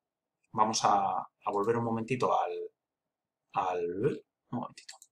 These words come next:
Vamos a volver un segundito al escritorio y volvemos a activar Elementor para que se actualicen las plantillas. Vamos a ver cómo podemos cargarla desde la biblioteca de plantillas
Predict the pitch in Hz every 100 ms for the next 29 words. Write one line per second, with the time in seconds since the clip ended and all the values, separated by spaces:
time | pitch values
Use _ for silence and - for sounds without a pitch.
0 | - 95 101 104 104 104 107 110 117 127
1 | 107 - 120 135 120 101 113 123 - 120
2 | 113 131 143 - - 131 - - 123 -
3 | 127 156 - - 151 - 165 165 196 165
4 | 175 - _ _ _ _ _ - 131 151
5 | 160 160 170 185 117 117 139 151 - 147
6 | 147 143 156 147 147 147 127 113 113 123
7 | 117 123 - 135 117 - 113 123 - -